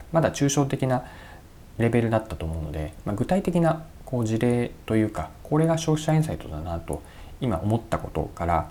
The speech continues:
もう少し、こう、具体で話をしていければなと思います。で、今、あの、手元に、み-、の前に見えているのが、あの、Kindleがあるんですね。AmazonのKindleです。電子書籍のデバイスです。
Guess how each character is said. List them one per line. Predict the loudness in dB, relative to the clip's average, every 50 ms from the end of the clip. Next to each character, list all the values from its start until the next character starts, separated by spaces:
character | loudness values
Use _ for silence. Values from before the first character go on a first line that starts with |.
| -4 -2
も | 0 0
う |
少 | 2 4 4 4
し、 | 4 2 -4 -6 -10 -10
こ | -6 -4 -2 -2 -2 -4 -6
う、 | -10 -16 -20 -10 -6 -4
具 | 0
体 | 4 4 6 6 6
で | 4 2 0 -2 -10 -18 -20 -20 -18 -12 -6
話 | -4 -2 -2 -2 0 0 -2
を | -2
し | -2 -4
て | -6 -8
い | -6 -6
け | -4 -4
れ | -4 -4
ば | -4 -6
な | -6 -8
と | -8 -10 -10
思 | -10 -8
い | -10
ま | -6 -2
す。 | -2 -2 -2 -4 -8 -16 -20 -20 -20 -20 -20 -20 -20 -20 -20 -20 -20 -20 -20 -20 -18 -18 -18 -18 -18 -18 -18 -18 -18 -18 -18 -18 -16 -4 2
で、 | 4 6
今、 | 6 6 6 4 0 -2 -2
あ | 0 0 2
の、 | 0 0
手 | 2 4 4
元 | 6 6 6 6
に、 | 6 4 2 0 -6 -12 -8 0
み-、 | 4 6 6 6 4 0 -6 -10 -6 -4
の | 0 2 2
前 | 4 4 4 4 4
に | 2 2
見 | 2 4 2
え | 2
て | 2 0 -2
い | -2
る | -2 -2
の | -4 -4
が、 | -2 0 0 0 -2 -4
あ | -4 -4
の、 | -4 -6
Kindle | 0 4 6 6 6 6 4 2 0
が | -2 -2 -2
あ |
る | 0 -2
ん | -4
で | -4 -6
す | -6
ね。 | -6 -6 -6 -4
Amazon | 2 4 4 4 4 2 0 -2
の | -4 -6 -4
Kindle | -2 -2 -2 -2 -4 -6
で | -8 -10
す。 | -10 -10 -12 -14 -18 -8 -4
電 | -2 -2 0
子 | 0 -2
書 | -2 -2 -2
籍 | -2 -4 -6 -8 -10
の | -10 -10
デ | -6 -4
バ | -4 -2
イ | -2
ス | -4 -6 -6 -6
で | -6 -6
す。 | -6 -8 -10